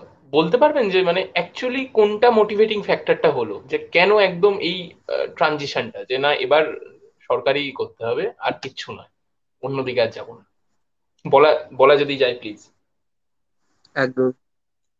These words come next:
Speaker 2: একদম, একদম, একদম। এটা মোটিভেটিং ফ্যাক্টর বলতে গেলে আমার মানে আমি মোটামুটি এটাও ভেবে নিয়েছিলাম যে ক্যাট এই এক্সাম গুলো দেবো।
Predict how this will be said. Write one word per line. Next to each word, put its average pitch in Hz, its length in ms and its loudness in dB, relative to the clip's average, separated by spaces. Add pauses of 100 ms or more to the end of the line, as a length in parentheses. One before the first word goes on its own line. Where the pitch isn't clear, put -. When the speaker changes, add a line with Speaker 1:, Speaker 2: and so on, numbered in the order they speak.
(580)
Speaker 2:
একদম, 139 480 0
একদম, 135 360 0
একদম। 123 300 -2 (680)
এটা 170 220 6
মোটিভেটিং 208 480 4
ফ্যাক্টর 202 300 0
বলতে 220 240 6
গেলে 208 260 8
আমার 190 340 4
মানে 185 200 6
আমি 185 240 6
মোটামুটি 190 580 4
এটাও 190 180 6
ভেবে 185 200 6
নিয়েছিলাম 196 280 4
যে 196 100 4
ক্যাট 170 380 4 (140)
এই 160 160 4
এক্সাম 170 280 4
গুলো 175 160 6
দেবো। 147 340 4